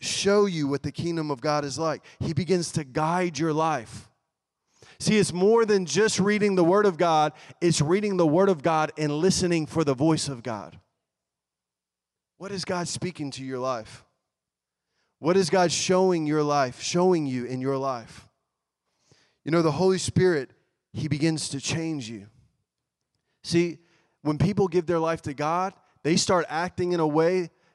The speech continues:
that nobody taught them how to act that way. Isn't that amazing? When people give their life to God, they begin to know what's right and wrong, and they begin to live this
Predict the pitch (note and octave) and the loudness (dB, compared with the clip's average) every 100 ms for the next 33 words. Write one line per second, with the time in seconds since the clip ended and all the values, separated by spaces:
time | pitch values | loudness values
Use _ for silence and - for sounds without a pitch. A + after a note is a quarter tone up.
0 | - D#3+ C#3+ E3 G3+ G#3 F#3+ D#3 F3 G#3+ | -2 -2 2 2 2 0 -2 -2 -2 -2
1 | D3 C3+ D#3+ D#3+ F#3 - B2 G#2 A2 G2 | -2 -2 -2 0 -2 -4 -6 -4 -6 -8
2 | - D#3+ G#3 G3 D#3+ F#3+ G3+ A3 G#3+ - | -8 -4 -2 0 2 2 2 0 -4 -14
3 | _ _ _ _ _ _ E3 A3+ A#3+ A3+ | _ _ _ _ _ _ 0 2 4 2
4 | G#3 G3+ G3 G3 G3 F3 G3+ G#3 G3 F#3 | 2 4 4 2 0 0 2 2 2 2
5 | F3+ F#3+ E3+ F#3 G3 F3 F3 F#3+ E3+ F3 | 0 0 2 4 4 2 2 0 0 0
6 | F3+ G3 F3+ E3+ E3+ F#3 E3+ D#3 E3 F#3+ | 0 0 -2 -2 -2 -2 0 -2 0 -2
7 | D3+ F3 - | -2 -2 -4